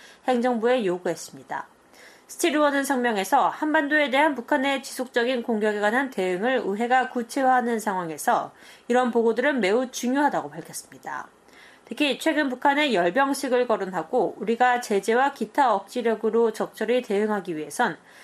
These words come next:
북한의 위험성에 대해 완전히 분명히 해야 한다며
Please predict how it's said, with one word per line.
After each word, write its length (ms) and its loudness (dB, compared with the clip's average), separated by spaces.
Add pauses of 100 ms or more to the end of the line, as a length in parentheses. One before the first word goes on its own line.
(160)
북한의 380 0
위험성에 580 2
대해 260 2
완전히 640 0
분명히 480 0
해야 160 2
한다며 560 -4